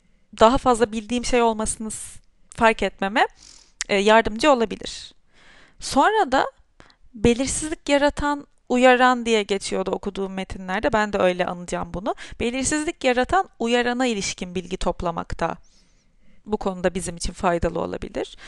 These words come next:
Çünkü diyor ki, kişi uyarana ilişkin detaylı veya yüzeysel bilgilerini işleyerek bu uy-,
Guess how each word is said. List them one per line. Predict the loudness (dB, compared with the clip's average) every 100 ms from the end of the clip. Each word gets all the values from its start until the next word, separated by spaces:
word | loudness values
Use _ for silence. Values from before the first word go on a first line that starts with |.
| -20 -20 -8
Çünkü | -4 -4 -4 -8
diyor | -2 -2
ki, | 0 -6 -6 -12 -16
kişi | -8 -4 -2 -2 -4 -6 _ _
uyarana | 2 4 4 2 0
ilişkin | -4 -6 -8 -8 -4
detaylı | -4 -2 0 0 0 -4 0
veya | 0 4 4
yüzeysel | 2 2 2 2 0 -2 -2
bilgilerini | -10 -8 -4 -4 -6
işleyerek | -10 -4 -2 0 -2 -6 -10 -12 -2
bu | 0
uy-, | 0